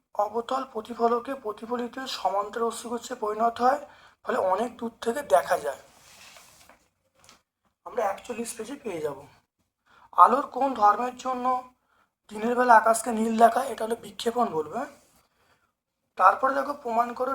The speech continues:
ডেল্টা সমান আই ওয়ান প্লাস আই টু মাইনাস এ। এটা আমরা আগের স্কুলে অনেকবার ব্যাখ্যা করেছি, আর যে স্কুলগুলো হয়ে গেছে অনেকবার ব্যাখ্যা করেছি, ভিডিওটা দেখে নেবে, দেখে নিলে তোমরা বুঝতে পারবে। তার, এরপর দেখো ফোর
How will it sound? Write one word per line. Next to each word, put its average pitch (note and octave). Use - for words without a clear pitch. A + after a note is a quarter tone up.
ডেল্টা G#3+
সমান B3
আই G3+
ওয়ান A#3
প্লাস A#3
আই G#3
টু -
মাইনাস A3
এ। C4+
এটা A#3
আমরা A3+
আগের G#3+
স্কুলে A#3
অনেকবার A3
ব্যাখ্যা G3+
করেছি, A#3+
আর -
যে A#3
স্কুলগুলো A#3
হয়ে G3+
গেছে A3
অনেকবার G#3
ব্যাখ্যা G3+
করেছি, A#3
ভিডিওটা G#3+
দেখে F#3
নেবে, B3
দেখে G3
নিলে G#3+
তোমরা A3
বুঝতে -
পারবে। A#3
তার, F#3+
এরপর A#3+
দেখো C#4
ফোর B3